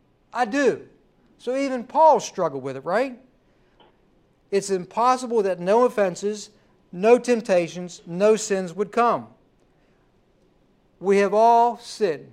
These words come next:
right? Has anybody here not sinned? All right, for those that may be listening or watching, no hands went up.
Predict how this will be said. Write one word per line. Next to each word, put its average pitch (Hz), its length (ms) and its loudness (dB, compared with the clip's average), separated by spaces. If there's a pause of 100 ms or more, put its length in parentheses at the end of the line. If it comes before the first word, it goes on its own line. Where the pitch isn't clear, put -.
(160)
right? 180 340 -6 (120)
Has 170 120 -6
anybody 262 360 2
here 208 320 -2
not 175 280 -4
sinned? 196 360 -6 (1600)
All 156 80 -6
right, 151 160 -2
for 160 100 -12
those 175 300 -2
that 156 100 -20
may 175 180 -6
be 165 180 -8
listening 202 420 -2
or 160 120 -10
watching, 175 460 -2
no 180 140 -4
hands 185 300 -8
went 170 160 -8
up. 151 320 -6